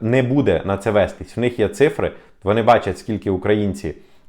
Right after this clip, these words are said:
е, працюють, скільки сплачують податків і скільки конкретно на них виділяється коштів з допомоги.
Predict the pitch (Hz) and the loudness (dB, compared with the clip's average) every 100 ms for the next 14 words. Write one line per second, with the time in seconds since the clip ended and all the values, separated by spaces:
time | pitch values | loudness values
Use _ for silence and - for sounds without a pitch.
0 | 98 92 - 104 - 160 131 - 120 107 | -2 -2 2 0 2 0 0 0 -4 -4
1 | 101 - 139 - 101 104 117 139 107 95 | -4 2 2 2 -6 2 4 4 0 -6
2 | 98 - 139 113 - 101 117 113 98 98 | -6 -4 -2 -4 -6 -2 0 0 0 -2
3 | 110 147 - - - 101 98 104 123 120 | 0 -2 -6 -20 -6 -4 0 4 6 4
4 | 117 98 - - 120 127 127 113 101 - | 0 -4 -6 -6 2 2 2 -4 -4 -10
5 | - - 98 117 123 120 113 78 | -18 -6 0 2 4 4 4 2